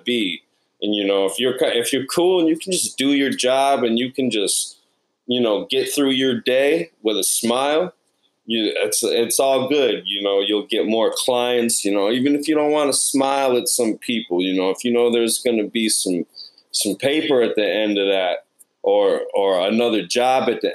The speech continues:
end of that, it's, it's usually cool. I mean, I barely ever get referrals from producers to other producers. All my referrals came from, like,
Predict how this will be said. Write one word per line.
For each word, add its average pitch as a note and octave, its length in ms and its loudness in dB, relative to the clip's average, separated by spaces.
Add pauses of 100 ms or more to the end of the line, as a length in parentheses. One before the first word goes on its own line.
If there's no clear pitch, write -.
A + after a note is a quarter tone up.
end F#2 180 0
of F2 100 -2
that, F2 360 -2 (160)
it's, - 320 -4
it's - 200 -4
usually G#2+ 540 0
cool. A#2 240 2
I A2 160 2
mean, G#2+ 280 0 (540)
I D3 120 0
barely C#3 380 4
ever G2 220 0
get F2 240 -4
referrals F#2 560 0
from F#2 240 -2
producers F2+ 840 -2
to F2 60 0
other E2 300 0
producers. E2 1000 -4 (280)
All C3+ 180 2
my B2+ 200 2
referrals G2+ 640 0
came F#2+ 280 0
from, F2 200 -4
like, D#2+ 300 -4